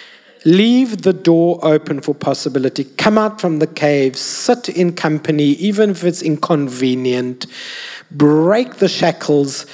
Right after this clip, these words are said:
Don't let the boa constrictor of disappointment throttle the life out of you. Secondly,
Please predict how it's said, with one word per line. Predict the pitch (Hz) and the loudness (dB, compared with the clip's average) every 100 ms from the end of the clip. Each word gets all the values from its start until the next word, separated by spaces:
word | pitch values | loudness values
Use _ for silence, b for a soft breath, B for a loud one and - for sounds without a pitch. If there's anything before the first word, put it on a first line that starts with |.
| B B | B B
Don't | 165 165 190 | 2 2 0
let | 156 180 220 - | 2 2 2 0
the | 165 | -2
boa | - 170 208 214 | 2 2 4 0
constrictor | 202 202 180 - - - 180 180 175 | 0 -4 -4 -6 -8 0 0 0 0
of | 165 147 - | 2 0 -2
disappointment | 156 - 165 - 147 131 - 117 113 110 | -4 0 0 2 0 0 -4 -6 -6 -6
throttle | 98 117 - - | -4 -4 -4 -10
the | 104 110 | -10 -8
life | 98 92 - | -8 -8 -10
out | - - - | -14 -14 -14
of | - | -16
you. | - - - - _ _ _ _ _ _ _ _ _ _ _ _ _ - | -18 -18 -20 -20 _ _ _ _ _ _ _ _ _ _ _ _ _ -16
Secondly, | - 175 160 151 131 123 B | -2 -2 0 -2 0 -2 B